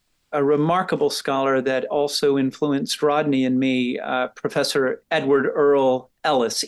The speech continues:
E. Earl Ellis. And, uh, Randy, uh, is the world's expert on, uh,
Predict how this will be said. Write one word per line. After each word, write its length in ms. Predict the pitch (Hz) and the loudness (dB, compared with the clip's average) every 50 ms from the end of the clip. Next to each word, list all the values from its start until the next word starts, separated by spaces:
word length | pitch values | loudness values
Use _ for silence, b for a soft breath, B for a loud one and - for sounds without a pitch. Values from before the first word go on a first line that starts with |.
| - | -4
E. 200 | - 160 156 160 - | -2 0 0 0 0
Earl 340 | - 156 143 135 135 131 - | 0 2 2 4 2 2 0
Ellis. 600 | - 175 180 175 147 131 - - - - - - - _ _ b b b b b b b b b b _ - | 0 0 0 0 0 -2 -4 -4 -4 -4 -6 -8 -10 _ _ b b b b b b b b b b _ -4
And, 500 | 165 160 160 160 160 160 156 156 143 - - - - - | -2 0 0 2 2 2 2 2 0 -2 -4 -8 -6 -4
uh, 240 | 170 165 165 - - - - | -2 -2 -2 -2 -4 -6 -6
Randy, 640 | 170 156 170 196 233 240 214 - 135 131 131 131 _ _ _ _ _ _ _ _ _ _ _ - | -2 0 0 2 2 2 2 0 0 -4 -6 -8 _ _ _ _ _ _ _ _ _ _ _ -6
uh, 240 | 156 151 147 151 - | -4 -2 -2 -2 -2
is 260 | - 190 180 175 - | 0 0 0 0 -2
the 120 | - - 165 | 0 0 0
world's 460 | 156 160 180 202 220 226 208 - - | 2 4 4 6 6 4 4 2 -2
expert 760 | - - 175 170 - - - - 147 139 135 135 - - - - _ - | -2 -2 -2 -4 -4 -6 -4 -2 -2 0 0 -2 -4 -6 -10 -20 _ -6
on, 400 | 151 147 151 151 151 147 147 151 - _ _ _ _ _ _ _ _ _ _ _ _ _ - | -4 -2 -2 0 0 0 -2 -2 -4 _ _ _ _ _ _ _ _ _ _ _ _ _ -6
uh, 220 | 165 147 143 135 | -4 -2 -2 -4